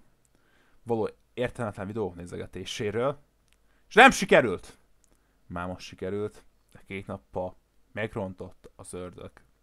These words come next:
És ismét elkezdtem nézni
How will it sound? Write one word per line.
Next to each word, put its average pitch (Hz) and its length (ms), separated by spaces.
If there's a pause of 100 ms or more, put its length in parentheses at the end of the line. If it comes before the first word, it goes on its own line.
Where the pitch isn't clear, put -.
(220)
És - 100
ismét 135 640 (220)
elkezdtem 113 840
nézni 147 720